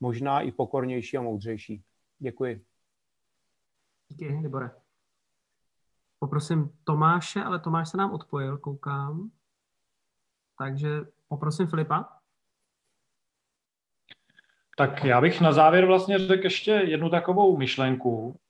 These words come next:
Speaker 3: že většina, jsem koukal, našich, eh, diváků jsou obchodníci a když někam jedou k zákaz-, nebo když komunikujou se zákazníkem, tak on je na tom podobně jako my. On má spoustu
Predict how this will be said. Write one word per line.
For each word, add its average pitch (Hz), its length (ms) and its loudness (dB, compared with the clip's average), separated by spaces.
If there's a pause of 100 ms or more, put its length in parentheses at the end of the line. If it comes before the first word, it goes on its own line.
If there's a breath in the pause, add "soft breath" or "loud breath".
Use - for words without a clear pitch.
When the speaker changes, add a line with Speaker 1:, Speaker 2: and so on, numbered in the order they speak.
(120)
Speaker 3:
že 127 600 2
většina, 151 640 0 (380)
jsem 143 180 -2
koukal, 143 320 4
našich, 147 380 0 (160)
eh, 127 180 -6 (380)
diváků 139 520 2
jsou 165 160 2
obchodníci 123 800 0 (500 soft breath)
a 120 40 -6
když 123 140 -2
někam 185 280 4
jedou 170 320 8
k 143 40 -4
zákaz-, 143 360 4
nebo 131 220 0
když 131 160 0
komunikujou 160 800 4
se 131 120 0
zákazníkem, 147 840 2 (600)
tak 127 140 0
on 151 100 4
je 175 60 8
na 180 60 6
tom 185 120 4
podobně 170 320 6
jako 175 220 4
my. 160 280 4
On 139 100 -2
má 147 140 2
spoustu 143 680 0